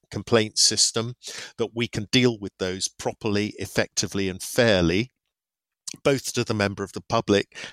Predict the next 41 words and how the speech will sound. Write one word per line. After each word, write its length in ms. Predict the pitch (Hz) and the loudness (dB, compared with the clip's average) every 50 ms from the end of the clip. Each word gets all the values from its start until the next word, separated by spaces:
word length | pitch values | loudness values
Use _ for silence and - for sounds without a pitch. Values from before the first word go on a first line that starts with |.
| _ - - | _ -4 0
and 260 | 127 131 117 113 104 | 0 0 0 0 -4
to 120 | - 120 | -4 -4
the 120 | - - 98 | -2 -4 -4
charity, 720 | - - 127 110 107 95 80 78 - - 92 90 107 - _ _ _ - - - - - - - - - - | -2 0 0 2 0 0 -2 -2 0 0 0 0 0 -4 _ _ _ -20 -20 -18 -16 -16 -16 -16 -14 -8 -2
uh, 260 | - 104 110 113 110 - - _ _ _ - 131 | 2 2 4 4 2 0 -2 _ _ _ -2 0
and 340 | 143 143 123 113 113 107 - | 2 2 0 0 -6 -12 -8
that 180 | - 117 - | -8 -8 -6
we 140 | - 110 110 | -4 -6 -6
can 160 | - - 113 | -6 -6 -4
run 180 | 107 113 107 104 | 0 2 4 4
our 240 | 101 98 98 98 98 | 4 4 4 2 0
inquiries 680 | 98 95 - - - 131 120 117 110 95 82 82 - | -4 -10 -10 -8 -4 -2 0 0 0 0 -2 -2 0
service 800 | - - - 107 90 82 80 76 107 120 135 - - - - - _ _ - - - - | 2 2 2 2 -2 -6 -4 -2 -2 2 2 4 4 4 2 -2 _ _ -20 -20 -14 -4
so 220 | - - - 113 104 | -2 0 0 0 -2
that 180 | 95 104 95 | -4 -4 -4
if, 480 | 98 98 - - - - - - - - _ _ - | -4 -4 -4 -6 -12 -12 -14 -18 -20 -20 _ _ -6
you 80 | 104 | -6
know, 60 | 98 90 | -6 -4
you've 240 | 90 92 98 95 | -6 -6 -8 -8
got 140 | - 117 95 | -8 -10 -10
a 40 | 92 | -12
question 540 | _ - - - - - - - 101 90 90 | _ -8 -6 -2 0 0 0 -2 -6 -12 -8
about 300 | 85 - 95 92 - - | -4 -2 -2 -2 -2 -4
the 80 | - | -10
code 400 | - - - 104 98 98 104 98 | -10 -4 -2 -2 -2 -2 -6 -8
or 100 | 95 85 | -10 -14
fundraising, 720 | - - - 101 98 92 87 92 90 90 - - 92 92 92 _ | -12 -6 -6 -4 -4 -4 -6 -6 -4 -2 -2 -2 -2 -6 -12 _
we 160 | - 101 104 95 | -10 -8 -8 -8
can 180 | - - 98 | -8 -10 -10
respond 500 | 95 92 - - - - 117 110 107 98 | -4 -2 -2 0 0 -2 -4 -4 -6 -10
to 140 | - - 95 | -10 -12 -12
all 220 | 82 78 80 78 | -12 -16 -18 -20
of 80 | 76 - - | -16 -8 -2
that. 400 | 92 90 98 - - - - - - _ _ - - - - - - - - - | 2 2 2 0 -2 -6 -8 -8 -10 _ _ -20 -20 -20 -18 -18 -18 -18 -10 -2
Um, 360 | - 107 113 113 110 113 113 - _ _ _ - 110 - | 2 2 4 2 2 -2 -6 -14 _ _ _ -12 -4 0
that's 340 | 131 127 - - - - - | 0 0 0 0 -2 -2 -2
what 120 | - 120 - _ - | -2 -10 -14 _ -8
the 100 | 120 113 | -6 -2
money 280 | 113 113 113 113 110 | 0 0 0 0 -2
goes 440 | 107 - 131 123 117 110 104 - - - | 2 2 2 2 2 0 0 0 0 0
to. 360 | - - - 69 65 78 | -2 -8 -8 -10 -12 -16